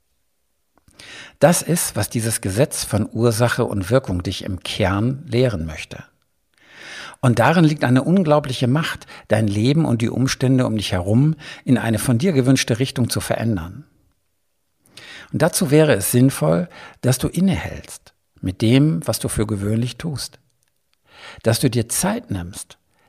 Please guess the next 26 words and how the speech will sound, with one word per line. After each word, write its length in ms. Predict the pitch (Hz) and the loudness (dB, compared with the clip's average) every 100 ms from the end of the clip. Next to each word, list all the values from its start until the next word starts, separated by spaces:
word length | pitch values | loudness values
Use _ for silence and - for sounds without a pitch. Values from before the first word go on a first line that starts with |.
| - | -4
darüber 340 | 98 107 101 | 0 2 2
nachzudenken 1000 | 95 98 131 - - 78 85 92 - 92 - - - | 2 2 0 -2 -4 -2 -2 -2 -4 -6 -10 -20 -6
und 140 | 120 104 | -2 0
die 60 | |
Mechanismen, 960 | 104 101 110 117 196 - 92 87 - - | 2 2 4 4 4 2 -4 -6 -10 -12
die 140 | 104 101 | -6 -6
ich 80 | - | -8
hier 240 | - 104 | -4 -2
beschrieben 460 | 92 - 113 127 123 | 0 -2 2 2 4
habe, 360 | 123 120 123 - - | 4 2 0 -2 -14
für 180 | - 120 | -6 -2
dich 180 | 98 95 | -2 0
selbst 320 | 107 156 - | 2 2 0
zu 80 | - | -6
überprüfen 720 | 135 131 - - 165 - 95 | 0 0 2 0 0 -2 -4
und 160 | 98 98 | -4 -6
zu 80 | 120 | -6
verstehen. 760 | - 104 - 123 127 82 101 - _ _ _ _ _ _ _ _ _ _ - - - - - - - - - | -4 -2 -2 -2 -4 -4 -8 -16 _ _ _ _ _ _ _ _ _ _ -20 -20 -20 -20 -20 -20 -20 -10 -2
Und 160 | 117 | 2
dass 140 | 131 - | 4 4
du 100 | 135 | 2
dir 160 | 123 | 2
dann 320 | 92 117 180 | 4 4 4
die 140 | 180 113 | 2 -2
Zeit 400 | - 143 180 - | 0 0 0 -2
nimmst, 420 | 95 131 - - | -4 -4 -6 -10